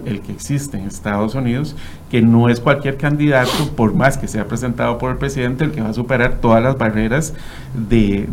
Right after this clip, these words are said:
de revisión que va a tener. Entonces, eh, nuevamente digo, independientemente de las distintas opciones que se den, en tesis de principio, entre más control ciudadano y de la prensa exista respecto a estos procesos, eh,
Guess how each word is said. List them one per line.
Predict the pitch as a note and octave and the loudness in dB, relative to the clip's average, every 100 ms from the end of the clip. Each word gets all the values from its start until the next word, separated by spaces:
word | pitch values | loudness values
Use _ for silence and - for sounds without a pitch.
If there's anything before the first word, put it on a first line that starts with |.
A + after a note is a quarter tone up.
| - | 2
de | A2+ | 2
revisión | A2 B2+ A2+ - D#3 C#3+ G#2+ | 6 6 6 6 6 8 4
que | G#2 | 2
va | G2+ | 2
a | |
tener. | - G2+ F2+ E2 - - - - - - | 2 -2 -6 -10 -14 -16 -16 -16 -16 -4
Entonces, | B2 A#2+ D3 E3 F#3 F3 C#3+ | -2 4 6 8 6 4 0
eh, | C#3 | 0
nuevamente | B2+ C#3+ D#3+ F3 F3 D3+ | 2 4 4 4 2 2
digo, | D#3 B2 | 2 2
independientemente | A#2 A#2+ - A#2+ C3 D3+ F3+ F3 E3 A#2 | 2 0 2 2 0 0 2 0 0 0
de | |
las | G#2 G#2+ | -2 -4
distintas | G#2+ C#3+ C#3+ D#3+ | -4 -4 -2 -4
opciones | D#3 D#3 D#3+ C#3 G2+ - | -4 -2 -2 0 -2 -6
que | - G2 | -8 -6
se | G2+ | 0
den, | A2 E3+ E3 - - - - - - | 0 0 -4 -10 -12 -14 -14 -14 -4
en | C3 A2+ - | 0 2 2
tesis | D#3+ F3 - - | 2 2 2 0
de | B2 | -2
principio, | - C3+ C#3 D3+ D3 E3+ F#3 - | -2 0 2 2 2 -2 -4 -4
entre | - A#2 A2 A2 | 2 2 2 2
más | C3+ D3 | 2 2
control | - E3+ E3 D#3+ D3 | -2 -2 0 0 0
ciudadano | - G#2 G#2 A#2 A#2+ G2+ - D#3+ E3+ | -2 -2 0 0 -2 -4 -2 0 4
y | |
de | G#2+ F#2+ | 2 0
la | G2 | -4
prensa | - B2+ B2+ - | -2 0 0 -4
exista | - - B2+ - G#2 - - | -6 -2 -2 -2 -6 -8 -2
respecto | A2 G2+ - G2 - G#2 | -2 -2 -6 -8 -4 -4
a | |
estos | G#2+ - C#3+ | -4 -4 -6
procesos, | - B2 B2 B2 C#3+ - - - - | -6 -4 -4 -4 -6 -8 -6 -2 -2
eh, | A2 | -2